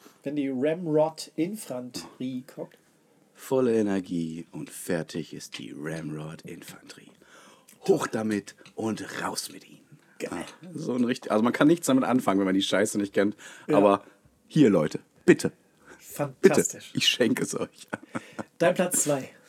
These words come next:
Speaker 2: Mein Platz zwei ist dann Batman The Animated Series.
Speaker 1: Ach, okay. Ach,
Speaker 2: Mhm.
Speaker 1: okay. Verstehe. Ich hab gedacht, okay.
Speaker 2: Nee, nee, es ist nicht die Entscheidung. Also, ich glaub, grundsätzlich fand ich die beiden, die ich jetzt schon genannt hab,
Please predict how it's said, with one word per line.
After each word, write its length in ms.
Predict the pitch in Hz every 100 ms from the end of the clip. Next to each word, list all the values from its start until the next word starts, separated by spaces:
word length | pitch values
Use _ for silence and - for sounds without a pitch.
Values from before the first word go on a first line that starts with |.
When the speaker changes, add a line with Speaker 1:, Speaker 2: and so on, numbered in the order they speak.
| - - - - -
Speaker 2:
Mein 340 | 110 117 127 135
Platz 400 | 123 113 - -
zwei 320 | 98 92 92
ist 320 | 92 90 -
dann 300 | 87 85 85 -
Batman 460 | 87 - 87 80 80
The 140 | 80
Animated 400 | 80 80 80 -
Series. 600 | - - 85 80 80 - - _
Speaker 1:
Ach, 200 | - -
okay. 400 | - 294 285 - _ -
Ach, 300 | 156 - - -
Speaker 2:
Mhm. 260 | 101 95 -
Speaker 1:
okay. 640 | 165 202 233 - 208 135 - _
Verstehe. 440 | 135 - 185 - _ _ _ _ _ _ _ _ _
Ich 160 | 165 175
hab 100 | 185
gedacht, 260 | 160 170 165
okay. 280 | 156 151 - _ _
Speaker 2:
Nee, 200 | 101 110
nee, 100 | 131
es 160 | 104 -
ist 140 | 120
nicht 160 | 143 143
die 40 | 127
Entscheidung. 540 | 123 117 120 123 120 - _ - _
Also, 340 | 113 117 120 - _ _ _
ich 160 | 143 -
glaub, 360 | 127 147 -
grundsätzlich 640 | - 147 147 165 - 160 -
fand 260 | 143 170
ich 160 | 156 - _
die 120 | 165 180
beiden, 320 | 165 175 160
die 80 | 156
ich 80 | 165
jetzt 160 | 151
schon 160 | 156 139
genannt 360 | 131 147 165
hab, 200 | 160 -